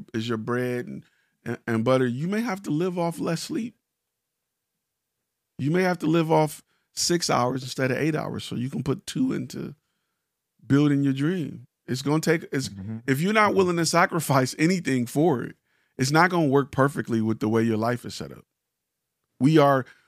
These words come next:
Speaker 1: we are consuming, um, creatures. We've, we've been bred from day one to be a consumer.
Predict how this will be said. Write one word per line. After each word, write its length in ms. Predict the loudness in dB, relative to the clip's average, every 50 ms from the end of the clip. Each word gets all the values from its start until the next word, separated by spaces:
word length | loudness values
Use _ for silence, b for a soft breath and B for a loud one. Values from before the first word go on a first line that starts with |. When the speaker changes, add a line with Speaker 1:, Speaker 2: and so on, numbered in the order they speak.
| b b 0
Speaker 1:
we 200 | 2 4 6 6
are 180 | 8 6 6
consuming, 960 | 4 2 0 0 0 0 0 0 2 2 4 4 4 4 2 2 0 -4 -6 _ _ _ _ _ _ _ _ _ _ _ _ _ _ _ _ 2
um, 560 | 2 4 4 2 2 0 0 0 -2 -4 -8 -14 _ _ _ _ _ _ _ _ _ _ _ _ _ _ _ -4
creatures. 500 | 0 0 2 2 0 -4 -6 -8 -6 0
We've, 220 | 2 2 2 2 -2 -2
we've 220 | 0 0 0 2 4
been 180 | 2 2 2
bred 520 | 2 2 2 4 4 4 4 2 0 -4 -6
from 280 | -6 -6 -4 -4 -4
day 260 | 0 2 4 4 4
one 320 | 2 2 0 0 -2 -2 -4
to 160 | -4 -6 -4
be 180 | -2 0 0 0
a 60 | -2
consumer. 640 | -2 -4 -6 -6 -4 -4 -4 -4 -4 -6 -8 -12